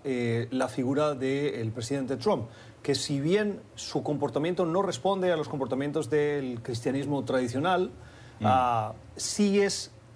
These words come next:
Speaker 1: bendecido precisamente porque, em, de acuerdo al Antiguo Testamento, eh, el Señor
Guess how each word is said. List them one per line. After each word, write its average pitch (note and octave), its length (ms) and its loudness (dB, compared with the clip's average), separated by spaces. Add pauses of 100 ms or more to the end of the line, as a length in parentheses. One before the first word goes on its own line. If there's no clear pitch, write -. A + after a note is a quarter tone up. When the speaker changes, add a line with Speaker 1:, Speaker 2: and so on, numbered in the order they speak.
Speaker 1:
bendecido D3 640 0
precisamente E3 580 0
porque, D#3+ 480 0 (340)
em, A#2 560 -2
de C3 80 0
acuerdo C#3 400 2
al C3+ 280 2
Antiguo B2 640 2
Testamento, G#3 680 0 (500)
eh, B2+ 560 0 (300)
el B2 320 0
Señor D3+ 580 2